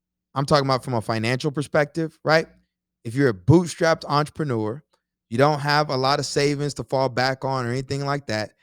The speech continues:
and you don't have millions of dollars in venture capital to burn through, right? It's gonna be imperative how you approach, uh, your entrepreneurial journey.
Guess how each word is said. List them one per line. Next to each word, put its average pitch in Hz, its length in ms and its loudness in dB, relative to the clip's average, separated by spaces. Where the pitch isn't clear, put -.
and 110 100 -4
you 123 40 0
don't 139 200 2
have 135 320 0
millions 135 480 2
of 131 60 -8
dollars 139 360 0
in 110 140 -8
venture 131 260 -6
capital 135 440 -2
to 127 60 -6
burn 117 320 -4
through, 104 300 -8
right? 127 200 0
It's 135 160 -2
gonna 170 280 2
be 175 220 0
imperative 143 720 -2
how 139 200 2
you 147 240 0
approach, 131 720 -2
uh, 120 200 -2
your 131 140 0
entrepreneurial 120 600 -4
journey. 98 360 -12